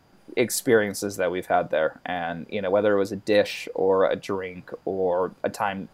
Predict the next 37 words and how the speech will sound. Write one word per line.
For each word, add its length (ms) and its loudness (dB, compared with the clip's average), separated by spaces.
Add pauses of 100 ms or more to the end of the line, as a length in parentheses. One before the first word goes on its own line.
(180)
more 220 4
importantly, 760 -2
you 100 -6
know, 100 -2
a 60 0
combination 580 0
of 160 -8
them 220 -2
and 100 -12
the 60 -10
time 240 -8
spent 240 -6
with 100 -8
somebody 320 -6
there. 380 -2 (720)
And 80 -2
we 100 4
try 280 4
to 60 4
capture 440 0
that 180 2
when 140 -6
we 100 -8
can, 320 -8
but 100 -4
there's 160 -2
no 120 -2
way 140 0
to, 260 -4 (440)
you 80 -12
know, 120 -6
fully 640 2 (1400)
represent, 560 2 (300)
you 100 -8
know, 220 -4 (300)
how 160 -4
people 340 -2